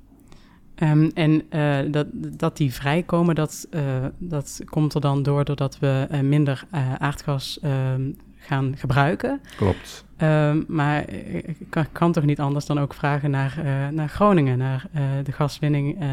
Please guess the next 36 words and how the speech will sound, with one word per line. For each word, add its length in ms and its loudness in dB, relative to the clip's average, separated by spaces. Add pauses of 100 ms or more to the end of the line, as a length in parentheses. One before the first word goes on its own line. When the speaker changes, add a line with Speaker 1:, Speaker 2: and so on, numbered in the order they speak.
(240)
Speaker 1:
daar. 400 2 (280)
Heeft 200 -4
dat 200 2 (160)
impact 600 4
op, 320 -2 (120)
ehm, 300 -2
ja, 220 0 (180)
hoe, 140 -2
dat, 220 0 (120)
hoe 140 2
zich 120 0
dat 200 0
zal 140 0
ontwikkelen, 480 0
of 100 -10
daar 100 -2
nou 120 2
wel 160 4
of 140 -2
niet 300 2 (380)
nog 180 2
heel 200 6
veel 240 4
gaat, 340 0
eh, 180 2
gewonnen 380 4
worden, 500 2
op, 280 -4
op 180 -2
hoeveel, 460 2
eh, 300 -2
beschikbaar 380 -2
is 160 -4
voor, 320 -4
voor 140 -4
waterstof? 640 -2